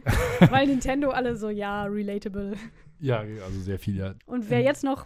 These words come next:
Speaker 1: wach ist und dran ist, dem danke ich zum, fürs Zuhören. Und dir danke ich vor allem, dass du mitgemacht hast.
Speaker 2: Äh, sehr gerne.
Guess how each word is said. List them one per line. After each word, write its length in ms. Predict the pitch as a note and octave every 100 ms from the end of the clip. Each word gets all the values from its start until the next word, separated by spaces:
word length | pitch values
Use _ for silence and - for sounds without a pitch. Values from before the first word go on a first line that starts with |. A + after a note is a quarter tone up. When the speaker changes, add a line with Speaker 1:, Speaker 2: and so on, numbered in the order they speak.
| A#3
Speaker 1:
wach 300 | - A3+ B3+
ist 180 | A#3 A#3+
und 120 | A3
dran 200 | G#3 G#3+
ist, 200 | A3+ -
dem 180 | G#3 G#3
danke 220 | A#3+ A3+
ich 100 | G#3+
zum, 200 | - G#3
fürs 300 | - A3 G3+
Zuhören. 360 | - C#4 G#3 A#3 - _ - _ _ _ - - -
Und 160 | A3+
dir 100 | D4+
danke 260 | A#3+ A#3 A3+
ich 120 | -
vor 100 | A#3
allem, 120 | A#3 A3
dass 120 | A3
du 60 | D4
mitgemacht 400 | F4 A#3+ A3 -
hast. 260 | G#3 -
Speaker 2:
Äh, 100 | A#2
sehr 200 | G#2 C#3
gerne. 280 | C#3+ A#2+